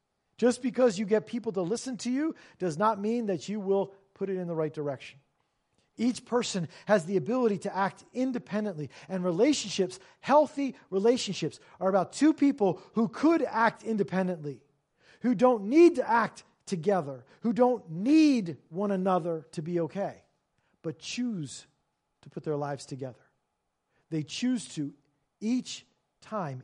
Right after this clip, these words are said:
each day. They do not demand or impose.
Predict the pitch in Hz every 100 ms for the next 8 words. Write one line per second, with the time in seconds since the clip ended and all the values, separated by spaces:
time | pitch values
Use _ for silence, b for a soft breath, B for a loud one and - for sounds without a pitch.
0 | - 196 226 - - - 165 147 - _
1 | _ b b 196 196 220 226 208 - 175
2 | 165 190 233 277 - B B 175 170 151
3 | - 220 277 262